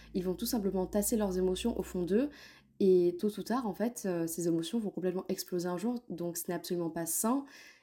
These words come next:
Et, euh, évidemment, voilà, je sais que créer une safe place pour ces hommes ne se fera pas en un jour.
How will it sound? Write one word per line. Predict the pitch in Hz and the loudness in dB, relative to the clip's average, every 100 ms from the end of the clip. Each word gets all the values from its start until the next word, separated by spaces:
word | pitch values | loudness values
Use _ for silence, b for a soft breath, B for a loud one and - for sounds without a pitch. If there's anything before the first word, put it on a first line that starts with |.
| B - | B 0
Et, | 208 190 185 | 4 6 6
euh, | 170 165 | 4 2
évidemment, | 185 180 185 202 | 0 0 0 0
voilà, | 190 175 180 | 0 -2 -2
je | 175 | -2
sais | 165 220 220 | -2 0 -2
que | - 180 165 165 B B B | 2 2 2 -2 B B B
créer | - 208 | -2 2
une | 202 | 2
safe | - 196 190 | 2 0 0
place | - 208 208 - | 0 2 2 0
pour | 185 | -6
ces | 190 175 | -2 0
hommes | 196 | 0
ne | 185 | 0
se | 170 - | -4 -6
fera | 170 165 | -6 -2
pas | 214 | 0
en | 196 - | 0 0
un | 180 | -2
jour. | 180 233 - | 2 0 0